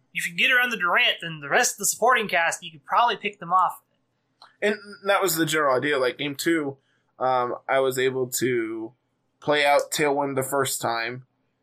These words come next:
Speaker 2: and, you know, take out a couple mons, but then he switches back into Whimsicott and set up Tailwind for when he brings back in Durant,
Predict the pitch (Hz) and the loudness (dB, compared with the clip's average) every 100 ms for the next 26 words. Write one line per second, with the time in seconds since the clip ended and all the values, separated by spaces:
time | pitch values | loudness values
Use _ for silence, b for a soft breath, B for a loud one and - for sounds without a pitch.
0 | _ _ 123 123 117 113 - _ - 135 | _ _ -4 -2 0 -4 -8 _ -4 0
1 | 131 - - 156 139 135 127 131 123 113 | 0 -2 -4 -2 2 2 2 2 0 -2
2 | 117 123 127 117 127 131 - 127 127 123 | -4 -4 -6 -6 -4 -4 -4 -4 -4 -4
3 | 127 127 127 123 120 120 117 120 _ _ | -2 -2 -6 -4 -4 -4 -8 -12 _ _
4 | _ - 165 175 156 - 117 131 - _ | _ -4 0 0 -2 -2 0 -2 -4 _
5 | _ _ _ _ 131 127 123 - 147 135 | _ _ _ _ -2 0 0 0 2 2
6 | 131 - 151 135 135 147 151 135 139 135 | 0 -2 0 2 0 -2 -4 -4 -4 -4
7 | 131 123 135 127 123 127 123 120 123 175 | -6 -6 -6 -4 -4 -2 -6 -6 -2 0
8 | 247 170 185 | 2 0 -4